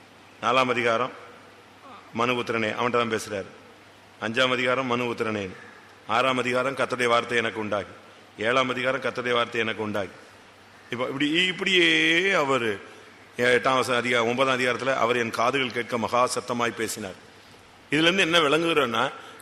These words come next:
கர்த்தருடைய கரம் வந்து ஒரு மனிதன் மேல அமர்ந்துச்சுன்னா, அது சின்ன பிள்ளையா இருந்தா அப்போ இருந்தே அவனுடைய லைஃப் அருமையா இருக்கும். வாலிப பிராயத்துலனா அதுல இருந்து அவனுடைய லைஃப் நல்லா இருக்கும். முதிர் வயதுலனா அதுக்கு பிறகு உள்ள வாழ்க்கை மகிமையா இருக்கும்.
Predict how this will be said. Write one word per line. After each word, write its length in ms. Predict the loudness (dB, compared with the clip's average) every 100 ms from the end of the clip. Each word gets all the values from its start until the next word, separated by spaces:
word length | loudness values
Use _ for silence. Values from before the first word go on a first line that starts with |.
| -2
கர்த்தருடைய 440 | 0 4 4 4
கரம் 320 | 4 2 4
வந்து 240 | 2 2 2
ஒரு 160 | 2
மனிதன் 340 | 2 0 0 0
மேல 280 | 2 2
அமர்ந்துச்சுன்னா, 520 | 2 0 -2 -2 -4 -4 -8 -20 -6
அது 180 | -4 -2
சின்ன 200 | 0 0
பிள்ளையா 260 | 2 4 4
இருந்தா 340 | 4 2 0 -2 -14 -18 -2
அப்போ 240 | 0 4
இருந்தே 280 | 4 6 4
அவனுடைய 320 | 4 4 2
லைஃப் 140 | 2 0 -6 -4
அருமையா 300 | -2 2 2
இருக்கும். 220 | 2 -4 -14 -20 -20 -20 -20 0
வாலிப 340 | 4 6 6
பிராயத்துலனா 560 | 6 4 4 0 0 0
அதுல 180 | 2 2
இருந்து 220 | 2 2
அவனுடைய 260 | 2 2
லைஃப் 140 | 2 0
நல்லா 220 | 0 2
இருக்கும். 300 | 0 -4 -6
முதிர் 220 | -2 0
வயதுலனா 260 | 0 0 0
அதுக்கு 320 | 0 -2 0
பிறகு 240 | 2 2
உள்ள 160 | 2 4
வாழ்க்கை 380 | 4 4 4 0 -2 -12 -20 -20 -6 0
மகிமையா 360 | 0 0 -2
இருக்கும். 220 | -4 -8